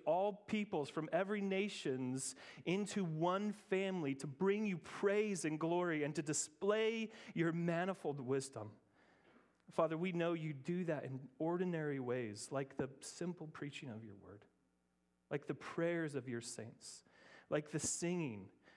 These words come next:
God, we have been a display of what you're doing. There's, there's no other explanation of this except grace and mercy has brought us together in Jesus Christ.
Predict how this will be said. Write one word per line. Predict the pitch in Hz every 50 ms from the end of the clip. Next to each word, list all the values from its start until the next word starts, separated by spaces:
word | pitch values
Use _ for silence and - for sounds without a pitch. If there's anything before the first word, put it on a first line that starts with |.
| - _ _
God, | - 147 147
we | 147 147 156 175 185 190 185 170 156 147 135 127
have | 151 151 147 147 143
been | 160 165
a | 170 160
display | 151 156 147 - - - - - - 160 160 170 196 180 151
of | 139 135 143
what | 147 156 156
you're | 151 156 160 151
doing. | 143 139 156 160 180 175 147 139
There's, | 139 139 147 - - - - - - -
there's | - 156 147 165
no | 170 180 180 190 196 202 196
other | 165 190 208 190 202 180 156 156 - -
explanation | 170 190 - - - - 190 196 196 196 226 233 - - - 135 127 123
of | 117 113 123 123 120
this | 127 120 120 - 156
except | - - - 160 160 160 156
grace | - 185 190 214 226 214 - -
and | 196 202 196
mercy | 185 202 214 208 - - - 117
has | 104 110
brought | - - - 170 190 202
us | 190 -
together | - 196 185 - 208 190 190 170 143 139
in | 135
Jesus | 143 151 160 160 156 - 160 -
Christ. | - - - - - - - - -